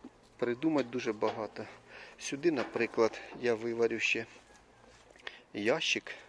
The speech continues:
таку духовку. Духовку виварю з дверцятами, щоб коли сюди її поставить, я міг, наприклад, сухофрукти робити із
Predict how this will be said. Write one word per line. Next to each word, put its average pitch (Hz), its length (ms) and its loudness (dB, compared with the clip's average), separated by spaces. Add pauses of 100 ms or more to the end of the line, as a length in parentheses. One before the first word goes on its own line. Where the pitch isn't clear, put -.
(240)
таку - 200 -10
духовку. - 640 -4 (880)
Духовку - 560 -4
виварю 135 480 -4 (100)
з 127 120 -12
дверцятами, 120 800 -2
щоб - 240 -2 (540)
коли 123 240 -4
сюди 117 260 -8
її 113 120 -2
поставить, - 720 0 (120)
я 127 280 -2
міг, 131 340 -4 (520)
наприклад, 120 600 -6 (720)
сухофрукти - 800 -10
робити 110 380 -8 (800)
із 110 320 -10